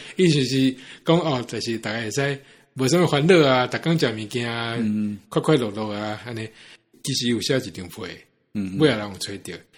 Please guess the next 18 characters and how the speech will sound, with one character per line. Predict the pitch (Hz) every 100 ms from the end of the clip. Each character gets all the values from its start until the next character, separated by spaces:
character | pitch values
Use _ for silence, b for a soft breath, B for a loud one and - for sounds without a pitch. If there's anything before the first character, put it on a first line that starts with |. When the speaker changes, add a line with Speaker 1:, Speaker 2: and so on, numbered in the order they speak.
| b
Speaker 1:
伊 | 135
有 |
写 | 110 147
有 | 120
一 |
个 | 95 95
朋 | - 98 92
友， | 107 85 - _ _ _
伊 | 127
咧 | 127
讲， | 123 139 143
伊 | 139 113
讲 | - 143
的 | 110
这 | 104 123
个 | 110
快 | - 123
乐， | 98